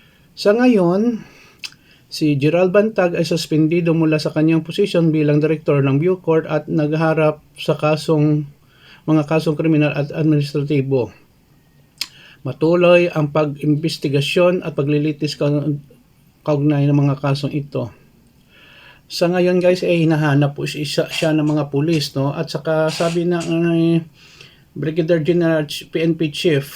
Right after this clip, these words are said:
no? Nicolas Torre the third ay malapit na nilang madakip si Bantag. It's a matter of time na lang.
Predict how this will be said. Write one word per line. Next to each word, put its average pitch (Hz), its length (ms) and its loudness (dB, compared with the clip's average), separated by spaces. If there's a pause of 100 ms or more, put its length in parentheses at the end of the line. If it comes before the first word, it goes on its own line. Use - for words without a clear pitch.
(120)
no? 156 260 0 (1600)
Nicolas 165 800 0 (160)
Torre 175 400 4
the 151 160 0
third 143 480 0
ay 156 320 -2
malapit 156 480 -2
na 147 80 0
nilang 143 640 0 (320)
madakip 147 480 -2
si 143 160 -4
Bantag. 127 560 -4
It's 160 240 -8
a 160 80 -8
matter 147 400 -2
of 131 240 -10
time 131 240 -2
na 123 80 -4
lang. 123 320 -6